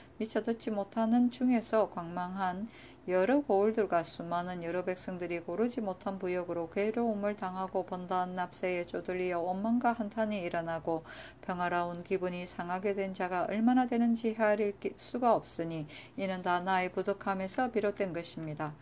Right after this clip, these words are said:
그러므로 마음속으로 반성하여 스스로 자책하기를 금할 수 없나이다. 내가 성현의 글을 읽어서 대강 임금 도리의 마땅한 할 바를 알고, 깊이 역대 임금 국가에 승하고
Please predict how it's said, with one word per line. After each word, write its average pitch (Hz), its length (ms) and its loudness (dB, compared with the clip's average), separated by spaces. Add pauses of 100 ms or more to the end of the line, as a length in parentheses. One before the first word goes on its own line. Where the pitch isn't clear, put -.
(280)
그러므로 180 440 2
마음속으로 180 720 -2
반성하여 175 760 -6
스스로 247 420 -2
자책하기를 175 760 -4
금할 175 320 -6
수 190 200 -4
없나이다. 156 640 -4 (420)
내가 175 300 2
성현의 180 480 -6
글을 175 320 -2
읽어서 170 400 -2
대강 165 460 -2
임금 190 360 2
도리의 226 600 4 (320)
마땅한 233 500 4
할 233 200 0
바를 240 300 2
알고, 160 560 0
깊이 185 600 -2
역대 175 340 -2
임금 180 460 -4 (100)
국가에 185 560 2
승하고 190 640 0